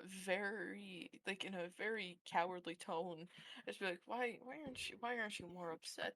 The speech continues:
There's a problem, and cause it's a security issue, it needs to,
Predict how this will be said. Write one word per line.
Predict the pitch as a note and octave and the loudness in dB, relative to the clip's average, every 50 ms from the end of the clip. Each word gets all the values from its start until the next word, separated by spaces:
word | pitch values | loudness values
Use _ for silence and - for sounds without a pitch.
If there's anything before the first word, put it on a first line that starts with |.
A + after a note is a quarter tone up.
| - | 0
There's | - C4 C4+ C4+ B3+ G#3+ | 0 0 0 0 -2 -4
a | F3 - _ - - | -6 -10 _ -8 0
problem, | - - - B3+ A3 - - G3+ G3 G3 G3 G3 - - - - - - - _ _ _ | 2 4 4 4 4 2 0 -2 -2 -2 -4 -8 -10 -12 -16 -18 -18 -20 -20 _ _ _
and | - F3+ F3+ F3 F3+ F3+ F3+ F3 E3 F3+ - - - - _ _ _ _ _ - - | 0 2 2 2 2 0 -2 -4 -8 -12 -14 -18 -20 -20 _ _ _ _ _ -16 -12
cause | - A3+ A3+ | -10 -6 -4
it's | G#3 F#3+ F#3+ - | -2 -2 -2 -2
a | F3+ | -2
security | F#3+ - - B3 - - - - B3 C4+ A#3+ G#3+ A3+ - - - - | -2 -2 -2 -4 -4 -4 0 2 2 4 2 2 0 -2 -4 -4 -2
issue, | - - - D#3 D#3+ F3+ | -4 -4 -6 -4 -4 -4
it | F#3+ F#3 F#3+ - | -4 -6 -6 -8
needs | G#3 G#3+ G#3 G#3 - - - | -10 -10 -8 -8 -6 -6 -6
to, | - | -6